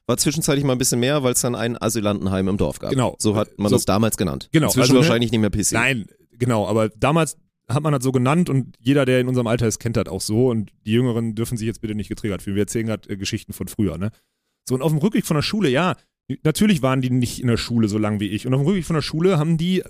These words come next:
Speaker 2: da war eine Baustelle oder sowas, da haben die, die Leute da zum Teil, weil denen langweilig war, weil die auch nichts zu tun hatten, man, dann bewerfen die einen aus der Baustellengrube mit Kieselstein oder so, ne? Und dann kannst du dir überlegen, ob du da als,
Speaker 1: <laughs>
Speaker 2: als
Speaker 1: Ich dachte, jetzt
Speaker 2: Opfer
Speaker 1: kommt die Story und haben sich einen Presslufthammer genommen,
Speaker 2: Nein,
Speaker 1: haben ein bisschen
Speaker 2: so
Speaker 1: auf den
Speaker 2: schlimm
Speaker 1: Bau
Speaker 2: nicht,
Speaker 1: gebuckelt.
Speaker 2: aber nur so eine Scheiße oder halten einen, oder halten einen fest und was und ärgern und schu-, also diese ganze Scheiße, die halt jedes Mal passiert.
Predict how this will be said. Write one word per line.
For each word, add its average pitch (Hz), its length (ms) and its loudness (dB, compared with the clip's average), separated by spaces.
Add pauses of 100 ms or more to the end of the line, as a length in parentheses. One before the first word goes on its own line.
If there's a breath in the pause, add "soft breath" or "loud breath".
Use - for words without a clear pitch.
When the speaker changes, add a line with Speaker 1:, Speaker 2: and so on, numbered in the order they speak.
Speaker 2:
da 131 160 -4
war 156 60 0
eine 165 100 2
Baustelle 123 420 -2
oder 151 160 2
sowas, 156 220 -2
da 127 120 -4
haben 156 360 -4
die, 135 140 -16
die 147 140 -4
Leute 131 280 2
da 135 100 0
zum - 180 -10
Teil, 143 180 -2
weil 135 100 2
denen 127 140 2
langweilig 120 400 0
war, 113 100 0
weil 117 80 2
die 117 60 4
auch 113 60 2
nichts 123 140 -2
zu - 80 -6
tun 180 240 0
hatten, 139 200 -2 (320 soft breath)
man, 139 100 2
dann 160 100 2
bewerfen 139 360 2
die 160 80 0
einen 151 160 0
aus 139 80 -2
der 120 80 2
Baustellengrube 139 600 0
mit 143 120 -4
Kieselstein 110 560 0
oder 92 180 -2
so, 92 160 -6
ne? 104 100 -2
Und 139 60 0
dann 135 100 0
kannst 175 200 -2
du 160 40 2
dir 139 60 4
überlegen, 139 340 2
ob 123 100 0
du 127 100 0
da 123 100 2
als, 113 220 -2
Speaker 1:
<laughs> 185 260 -6
Speaker 2:
als 139 140 0
Speaker 1:
Ich - 80 0
dachte, - 160 4
jetzt 123 100 4
Speaker 2:
Opfer - 80 0
Speaker 1:
kommt 123 140 0
die 117 60 0
Story 113 240 2
und 120 40 2
haben 117 100 2
sich 101 120 0
einen 104 100 -2
Presslufthammer 110 600 0
genommen, 104 200 0
Speaker 2:
Nein, 131 100 2
Speaker 1:
haben 165 60 4
ein 170 60 4
bisschen 143 180 6
Speaker 2:
so 185 40 4
Speaker 1:
auf - 40 2
den - 0 -
Speaker 2:
schlimm 208 140 4
Speaker 1:
Bau 185 80 8
Speaker 2:
nicht, 285 100 6
Speaker 1:
gebuckelt. 151 340 2
Speaker 2:
aber 160 80 4
nur 196 120 4
so 202 80 0
eine 196 80 2
Scheiße 190 400 2
oder 131 160 2
halten - 180 2
einen, 165 260 2
oder 147 220 2
halten 165 160 2
einen 156 160 0
fest 190 340 0
und 151 120 -2
was 175 160 0
und 151 100 0
ärgern 165 300 2
und 160 60 0
schu-, - 160 -4
also 160 240 2
diese 165 200 -2
ganze 214 240 -2
Scheiße, 185 400 0
die 120 80 0
halt 110 80 0
jedes 117 180 -2
Mal 120 100 -2
passiert. 131 380 0